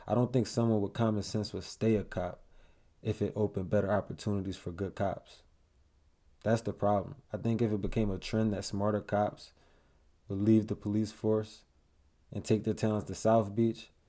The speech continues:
it will open lanes for opportunity for more of the less talented cops.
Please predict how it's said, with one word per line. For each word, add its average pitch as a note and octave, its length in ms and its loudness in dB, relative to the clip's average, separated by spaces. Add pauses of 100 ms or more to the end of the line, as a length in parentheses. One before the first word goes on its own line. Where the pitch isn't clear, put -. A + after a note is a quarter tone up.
(220)
it A2 40 -2
will A#2 200 4
open G#2+ 300 2
lanes G#2+ 240 2
for G2 200 -8 (220)
opportunity G#2+ 840 0
for G2 500 -6
more G#2 300 0
of G2+ 80 0
the G2+ 40 -4
less A#2 240 2
talented F#2 460 -4
cops. - 380 -8